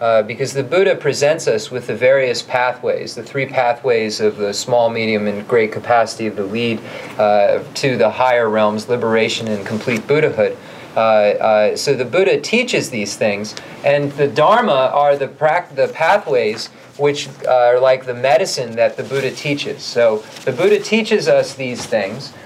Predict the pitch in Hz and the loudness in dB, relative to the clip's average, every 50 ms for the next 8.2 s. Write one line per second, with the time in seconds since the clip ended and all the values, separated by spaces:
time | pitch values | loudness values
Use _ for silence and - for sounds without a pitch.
0 | - - - 156 151 147 - 160 143 - - 185 196 208 233 233 - 214 175 - | -8 -2 0 0 0 2 0 0 -2 0 2 4 6 6 6 4 2 -2 -2 -2
1 | - 143 127 117 113 - - 160 180 196 160 156 147 135 120 117 - - - 147 | -4 -4 -4 -4 -6 -2 2 4 4 4 4 2 -2 -2 -2 -2 -8 -10 -10 -10
2 | 131 110 - 120 104 98 117 131 - - - - - - - - 135 135 135 - | -10 -10 -8 -10 -10 -10 -10 -14 -16 -18 -20 -20 -18 -6 0 2 2 2 2 -2
3 | - - - - - 160 147 135 135 151 160 180 180 - 190 - - - 185 214 | -8 -10 -10 -8 -4 0 0 2 4 4 4 4 4 2 0 -2 0 2 2 2
4 | 240 226 - 180 151 123 107 120 117 110 107 - - - 139 120 110 - 131 117 | 2 0 -4 -4 -6 -4 -4 -4 -4 -4 -4 -8 -10 -10 -8 -8 -8 -6 -8 -8
5 | 117 117 123 117 113 143 143 127 113 - - - 180 185 180 175 165 143 135 127 | -8 -6 -6 -4 0 2 2 2 0 -2 -2 0 0 0 0 -2 -2 -2 -2 0
6 | 127 131 131 131 - - - - 117 107 110 110 107 - 110 - 120 113 120 123 | 2 2 2 2 2 0 -4 -6 -4 -2 0 0 0 -2 -2 0 2 2 2 2
7 | 120 - 120 107 98 104 107 107 107 - 117 107 104 104 104 - 113 107 98 90 | 0 -2 -2 0 2 2 2 0 -2 -4 -8 -6 -6 -6 -6 -4 -2 0 0 0
8 | - - - | -2 -6 -12